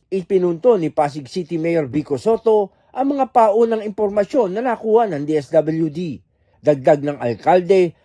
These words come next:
ang mga namamantala sa mga mahihirap ay mananagot din balang araw.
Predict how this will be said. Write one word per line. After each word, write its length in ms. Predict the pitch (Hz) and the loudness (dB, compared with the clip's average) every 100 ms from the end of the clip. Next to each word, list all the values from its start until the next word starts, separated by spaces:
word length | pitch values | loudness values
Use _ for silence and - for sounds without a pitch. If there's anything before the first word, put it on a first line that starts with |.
| - | -6
ang 180 | 156 151 | -2 -2
mga 220 | 151 151 | -2 -2
namamantala 640 | 156 156 160 160 220 220 | -2 0 -2 0 4 4
sa 160 | 156 185 | 2 -2
mga 180 | 160 160 | -4 -4
mahihirap 800 | 151 147 160 247 269 220 202 _ _ - | -4 -2 0 0 2 2 0 _ _ -4
ay 80 | 220 | -4
mananagot 640 | 247 269 247 247 214 254 | -2 -2 -2 -2 -4 -8
din 480 | 240 254 196 117 98 _ - | -8 -6 -6 -6 -14 _ -4
balang 400 | 170 175 139 139 | 0 0 -2 -4
araw. 480 | 151 151 147 131 90 | 0 4 4 2 -2